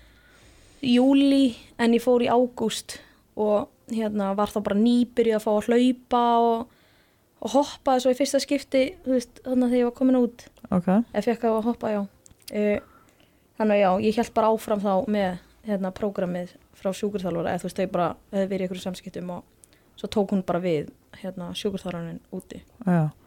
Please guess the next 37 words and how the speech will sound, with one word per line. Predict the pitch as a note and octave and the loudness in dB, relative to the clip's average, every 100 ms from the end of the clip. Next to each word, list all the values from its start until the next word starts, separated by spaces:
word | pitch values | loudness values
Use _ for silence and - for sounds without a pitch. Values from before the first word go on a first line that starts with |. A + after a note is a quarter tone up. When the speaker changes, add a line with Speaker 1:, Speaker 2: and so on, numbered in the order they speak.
| - - - | -20 -20 -8
Speaker 2:
En | - G3 | -2 2
hvernig | B3+ C#4 | 2 2
er | B3+ | 2
að | - | 2
koma | B3 E3+ | 2 4
þá | D#3+ | 2
svona, | D3 D#3 D3 | 0 0 0
þú | - D3+ | 0 0
veist, | C#3 | 0
þú | F3 | -2
kemur | G3 F3 D3+ | 0 2 2
út | D#3+ - - - - | 0 -4 -10 -10 -12
og, | - E3+ D#3+ | -4 0 0
hérna, | - D3+ D3 C#3+ | 0 0 0 0
ertu | D#3+ D#3 | -2 0
að | |
koma | E3+ D#3+ | 2 2
í | |
nýtt | D#3+ - | 0 0
lið | D3+ C#3 - - - - - | 0 0 -2 -12 -20 -20 -6
og | - | -2
ertu | E3+ - | -2 0
mynd | E3+ F3 | 0 0
ekki | E3+ E3+ D#3 | 0 -2 -2
hluti | - F#3+ G#3 G#3 D3 | 0 2 2 2 0
í | C#3+ | 2
rauninni | D3 D3+ | 4 4
af | E3 E3 | 4 2
liðin-, | F3+ F#3+ F3 | 4 4 2
Speaker 1:
Nei. | G#3 | 2
Speaker 2:
liðinu | F#3 F#3 D#3+ | 4 4 2
strax, | - - - | 0 -2 0
er | F#3 | 0
það | |
ekkert | G#3 A#3+ | 0 -2
erfitt, | D4 - - - | -2 -4 -8 -12
eða? | - | -14